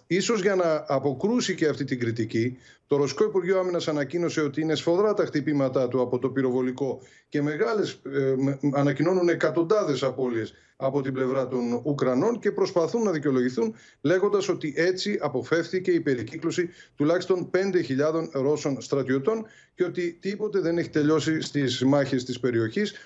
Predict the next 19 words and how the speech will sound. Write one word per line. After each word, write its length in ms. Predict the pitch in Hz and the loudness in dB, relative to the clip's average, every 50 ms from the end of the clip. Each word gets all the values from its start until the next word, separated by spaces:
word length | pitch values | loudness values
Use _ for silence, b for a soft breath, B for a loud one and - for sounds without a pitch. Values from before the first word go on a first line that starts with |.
| B B | B B
ότι 300 | - 170 151 180 165 - - | -2 -2 0 -2 -2 -2 0
ανασυντάσσονται 960 | 165 165 165 160 143 - - 120 110 139 170 180 180 208 185 208 214 214 208 | 0 2 2 2 0 0 -2 0 0 0 0 0 0 0 0 0 0 0 -2
για 260 | - 139 - 185 190 190 | -4 -2 0 0 0 2
να, 160 | 185 175 170 | 0 0 0
α, 440 | 156 - 147 147 139 139 135 131 131 123 123 b b _ _ _ _ _ | -2 -2 -2 0 0 2 2 0 -2 -4 -6 b b _ _ _ _ _
α, 340 | - - 139 135 135 131 131 | -6 -4 -2 -2 -2 -2 -4
ε, 220 | - 143 151 147 - | -6 -6 -6 -6 -2
επαναοργανώσουν 1700 | - 170 190 202 208 202 - 170 165 156 147 143 139 127 120 - - - 123 127 127 135 139 135 131 143 143 151 165 147 - - 135 120 | -2 0 0 -2 -2 -2 -2 -2 -2 -2 -2 -2 -2 -4 -6 -8 -8 -6 -4 -2 0 0 2 2 2 2 2 2 0 0 -2 -2 -2 -2
την, 280 | 120 131 123 123 120 | 0 0 0 0 0
α, 280 | 117 117 110 110 107 B B B B B | 0 0 0 -2 -2 B B B B B
επιχείρησή 680 | - 143 139 135 143 131 131 165 165 139 131 - 220 226 | -2 -2 0 0 0 0 0 2 2 2 0 0 0 -2
τους, 180 | 214 202 - | -2 0 0
έτσι 220 | 202 185 - - 170 | 0 0 2 2 2
ώστε 240 | 190 190 - 202 | 2 2 2 2
να 100 | 196 185 | 2 4
ανακαταλάβουν 920 | 175 170 170 165 175 185 - 143 131 139 117 117 147 165 175 180 185 185 185 - | 4 4 2 2 2 0 0 0 0 0 2 2 2 2 2 0 0 0 0 0
όλο 320 | 160 170 190 202 214 196 | 2 2 2 2 2 0
το 120 | - 165 | 2 2
έδαφος 440 | 151 156 156 156 151 - 165 151 B | 0 2 0 0 -2 -2 -4 -6 B